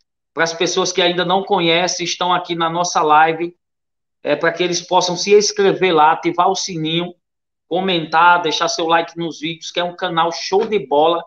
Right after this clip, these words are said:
que também vai abordar muito o caso da Lucy,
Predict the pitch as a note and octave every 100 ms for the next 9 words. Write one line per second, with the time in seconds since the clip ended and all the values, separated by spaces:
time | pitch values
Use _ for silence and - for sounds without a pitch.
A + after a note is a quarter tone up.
0 | - _ _ _ C#3 F3 D#3+ F3 E3+ E3+
1 | E3+ E3+ E3 E3+ E3 E3+ E3 - E3 -
2 | - F#3 E3 E3+ F3 - F3